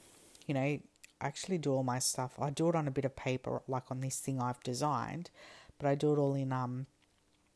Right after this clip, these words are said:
in the business, um, suite in Facebook, um, because you can, like, you can go back and look at it over the month and see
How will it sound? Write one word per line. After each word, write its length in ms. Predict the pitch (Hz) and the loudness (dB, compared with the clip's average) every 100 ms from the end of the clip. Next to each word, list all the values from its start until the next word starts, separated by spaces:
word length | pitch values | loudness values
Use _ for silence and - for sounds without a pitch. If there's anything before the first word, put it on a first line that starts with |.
| - - | -14 -2
in 160 | 139 | 0
the 80 | 139 | 0
business, 880 | 131 135 - 143 - - - - - | -2 -2 -2 -2 0 0 0 -2 -4
um, 300 | 135 135 139 | -4 -4 -2
suite 760 | - - 139 127 - - - - - _ - | 0 0 2 0 0 -4 -4 -8 -16 _ -6
in 160 | 139 139 | -2 -2
Facebook, 760 | - 139 151 - - 127 185 - - - - - - - - _ - | 0 0 0 -2 -4 -6 -6 -14 -20 -20 -20 -20 -20 -20 -20 _ -8
um, 520 | 147 147 139 135 139 - - - - - - - - - | -2 0 0 -2 -4 -10 -20 -20 -20 -20 -20 -20 -20 -6
because 560 | - 151 160 151 143 - | -4 0 4 4 2 0
you 120 | 156 | -2
can, 600 | - 156 147 147 139 139 - _ - _ _ _ _ _ _ _ _ _ _ _ _ - _ _ _ _ _ _ _ _ _ | 0 0 2 2 -2 -4 -8 _ -20 _ _ _ _ _ _ _ _ _ _ _ _ -20 _ _ _ _ _ _ _ _ _
like, 240 | 151 147 160 | 0 2 0
you 80 | |
can 160 | 147 160 | -2 0
go 240 | 165 160 151 | 6 6 6
back 280 | 147 - | 4 2
and 80 | 147 | 0
look 180 | 143 - | -2 0
at 60 | 147 | 0
it 140 | 139 | 2
over 200 | 135 135 | 2 2
the 80 | 139 | -2
month 320 | 135 131 - | -2 -2 -2
and 140 | 135 | -2
see 480 | - - 131 131 135 | 0 2 2 2 0